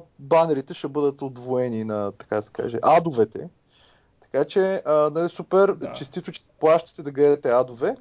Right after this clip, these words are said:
Speaker 2: А, рекламите, които, сега чакай да обясна. Рекламите, които всъщност не са реклами, а са, а, промотване на апликейшени в стора, а, ще бъдат удвоени. Те ще бъдат удвоени, това, тоест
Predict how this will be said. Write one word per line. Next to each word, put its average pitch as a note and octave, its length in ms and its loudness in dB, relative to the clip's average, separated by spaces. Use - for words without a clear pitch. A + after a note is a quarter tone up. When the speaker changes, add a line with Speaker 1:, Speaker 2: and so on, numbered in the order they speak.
Speaker 2:
А, C3 220 -8
рекламите, F3 720 -2
които, G3 400 -4
сега D3+ 220 -12
чакай E3 240 -8
да F3 80 -6
обясна. B2+ 440 -6
Рекламите, G3+ 640 -6
които A#3+ 300 -10
всъщност G#3+ 440 -10
не D#3+ 100 -10
са G3+ 200 -2
реклами, F#3+ 580 -8
а F3+ 100 -6
са, E3+ 140 -10
а, D3+ 560 0
промотване F3 560 -6
на E3 120 -6
апликейшени D3 680 -8
в B2 160 -10
стора, C3 580 -4
а, C3+ 300 -4
ще C3+ 140 -10
бъдат G#3 280 -2
удвоени. D#3+ 840 -4
Те F3+ 100 -6
ще F3+ 140 -14
бъдат G3 240 -8
удвоени, F3+ 520 -10
това, F3+ 220 -8
тоест F#3 240 -6